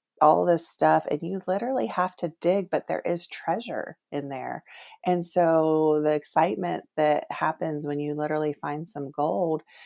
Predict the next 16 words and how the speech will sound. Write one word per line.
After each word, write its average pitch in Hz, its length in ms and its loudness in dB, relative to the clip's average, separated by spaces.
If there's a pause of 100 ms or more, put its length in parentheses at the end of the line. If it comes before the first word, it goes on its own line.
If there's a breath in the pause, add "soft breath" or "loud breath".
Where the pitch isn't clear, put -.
(220 loud breath)
should - 400 0
be 226 160 4
the 180 140 2
same 180 480 -4
when 160 120 -6
we 156 140 -4
do 156 460 -2 (280)
that 156 300 0
about 143 500 0 (120)
someone 156 400 -6
standing 143 380 -8
in 139 120 -12
front 220 300 -8
of 160 100 -6
us. - 500 -4
You 160 200 -6